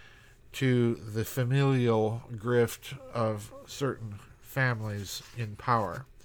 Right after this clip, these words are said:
So there's a lot going on, and all of a sudden the United States, and incidentally, I should point out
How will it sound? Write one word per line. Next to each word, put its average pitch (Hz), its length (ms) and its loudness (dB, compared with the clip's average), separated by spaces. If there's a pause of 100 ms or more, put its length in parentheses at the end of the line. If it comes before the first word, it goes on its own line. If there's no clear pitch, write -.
(800)
So 135 220 6
there's 139 260 8
a 139 60 8
lot 135 380 8
going 135 380 4
on, 135 640 4
and 120 300 0
all 135 280 8
of 135 80 0
a 131 80 2
sudden 131 380 4
the 127 80 0
United 120 400 2
States, 123 420 0
and 131 260 2
incidentally, 139 640 0
I 123 140 2
should 113 180 -6
point 135 260 -2
out 131 300 0